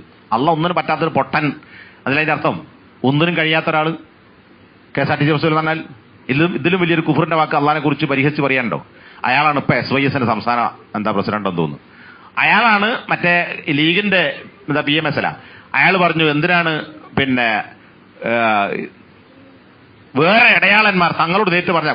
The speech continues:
അയാൾ തൗഹീദ് പറയാൻ വേണ്ടി പറഞ്ഞതല്ലത്, ആണോ? ലീഗിനിടയിലുള്ള ഗ്രൂപ്പീസ് ഉണ്ട്, അപ്പൊ ഗ്രൂപ്പീസത്തിന്റെ ഇടയിൽ കൂടി ചില ആൾക്കാർ കളിക്കുന്നുണ്ട്. ആ ഇടക്കളി വേണ്ട, പറയാനുള്ളതൊക്കെ തങ്ങൾ ഇവിടെ, തങ്ങൾ പ്രസിഡന്റ് ഉണ്ട്, നേരെ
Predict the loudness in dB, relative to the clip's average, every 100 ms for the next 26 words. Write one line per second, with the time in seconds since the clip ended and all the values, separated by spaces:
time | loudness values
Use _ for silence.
0 | -2 -2 0 2 2 4 4 2 0 0
1 | 0 0 0 0 0 -2 0 0 0 -4
2 | -16 -20 -20 -20 -20 -20 -20 -20 -20 -2
3 | 0 2 0 0 2 2 4 4 4 2
4 | 0 -2 -4 -10 -20 -20 -6 0 0 4
5 | 4 4 2 2 0 0 2 0 2 0
6 | 0 -2 0 0 0 0 0 -4 -4 2
7 | 2 2 0 -2 0 0 2 2 2 2
8 | 2 4 2 4 2 2 0 2 0 2
9 | 0 0 0 0 0 0 0 0 -2 0
10 | 0 0